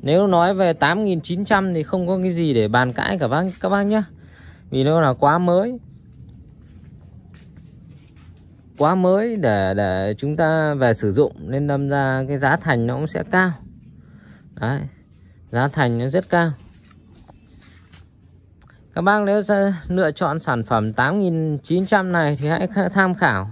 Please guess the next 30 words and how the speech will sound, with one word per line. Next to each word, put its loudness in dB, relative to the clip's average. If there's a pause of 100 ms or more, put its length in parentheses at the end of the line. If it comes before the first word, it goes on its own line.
tất -2
cả 2
trên -2
Google, 2 (120)
YouTube, -4 (580)
tất -4
cả 2
các 0
cái, 0
um, -2 (480)
shop 2
bán, 0 (580)
à, 0
cảm 0
tưởng, 2
à, 0 (100)
chất 0
hàng 2
nơi 2
nào 2
đẹp 2 (540)
thì, 2
à, 0 (400)
cũng 0
lên, 4
à, 0
xuống 2
tiền 4
để 2
mua. 4